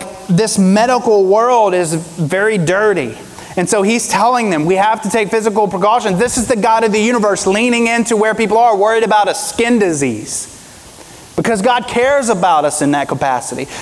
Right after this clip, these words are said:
God cares about his people, and so he's, he's acknowledging the physical defilement that sin has caused for the world, and he's telling them, "This is how you deal with that. You need to put,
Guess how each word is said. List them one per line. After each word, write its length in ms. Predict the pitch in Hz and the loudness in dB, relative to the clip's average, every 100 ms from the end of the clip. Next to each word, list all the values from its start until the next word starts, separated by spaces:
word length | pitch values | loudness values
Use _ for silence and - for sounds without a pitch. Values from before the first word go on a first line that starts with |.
| - | -2
God 240 | 214 240 - | 0 0 -2
cares 320 | 247 262 254 | 0 0 0
about 220 | 233 208 | 2 2
his 140 | 190 | 0
people, 380 | - 247 269 214 | -2 0 2 0
and 100 | 196 | 0
so 160 | 240 220 | 2 2
he's, 420 | 214 196 - - - | 2 -2 -4 -6 0
he's 180 | 240 214 | 0 2
acknowledging 720 | 202 208 220 269 285 233 233 | 2 2 4 4 2 2 0
the 60 | 214 | 0
physical 460 | 233 226 233 220 | 0 -2 0 0
defilement 760 | 185 - 220 233 240 214 180 196 | -2 0 0 2 2 2 0 0
that 160 | 175 | -2
sin 300 | - 226 226 | 0 0 0
has 120 | 185 | 0
caused 540 | - 208 220 240 240 - | 0 2 2 4 2 0
for 100 | 190 | 0
the 60 | |
world, 280 | 175 202 240 | 2 2 2
and 80 | 196 | 0
he's 120 | 175 | -2
telling 220 | 214 226 | 0 0
them, 100 | 190 | 0
"This 140 | 165 170 | 0 0
is 100 | 208 | 0
how 120 | 196 | 0
you 140 | 190 | 0
deal 200 | 185 208 | 2 2
with 80 | 196 | 2
that. 160 | 147 135 | 2 0
You 80 | 165 | 0
need 160 | 185 | 0
to 60 | 180 | -2
put, 300 | 185 196 | 0 -2